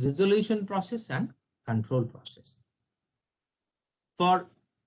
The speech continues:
relationship process, you have the issues like business relationship management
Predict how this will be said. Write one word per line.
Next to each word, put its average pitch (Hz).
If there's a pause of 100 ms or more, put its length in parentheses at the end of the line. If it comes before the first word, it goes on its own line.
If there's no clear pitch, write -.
(120)
relationship 208
process, 214
you 208
have 175
the 170
issues 165
like 147
business 170
relationship 151
management 135